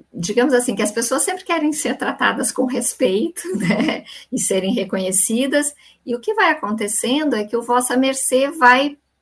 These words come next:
perdendo esse, essa posição, sendo empregado em situações, em relações menos, é, sempre com uma certa hierarquia, mas pra pessoas de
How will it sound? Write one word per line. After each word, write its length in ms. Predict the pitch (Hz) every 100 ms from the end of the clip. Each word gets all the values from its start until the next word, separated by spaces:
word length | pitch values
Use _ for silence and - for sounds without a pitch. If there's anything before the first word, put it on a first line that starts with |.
| _
perdendo 960 | 285 302 320 262 269 311 294 240 208 208 _ _ _
esse, 560 | 240 202 - 208 208 214 _ _ -
essa 300 | 185 190 196
posição, 840 | 208 202 202 - 185 190 254 - _ _ _
sendo 640 | - - 208 208 196 190 185
empregado 880 | 196 214 196 190 180 175 170 170 -
em 80 | 185
situações, 880 | - 180 185 190 175 175 180 175 - _ _ _
em 80 | 262
relações 800 | 214 185 190 - 185 180 - - _ _ -
menos, 840 | 196 220 311 330 185 170 170 -
é, 340 | 165 151 - -
sempre 340 | - - 427 -
com 100 | 320
uma 260 | 269 220
certa 360 | 254 - 196 196
hierarquia, 680 | 196 220 233 240 269 285 330
mas 500 | 294 285 285 - _ _ _ _ _ _ _ _ -
pra 100 | 208
pessoas 640 | 220 247 - 214 240 320 220
de 500 | 240 240 240 -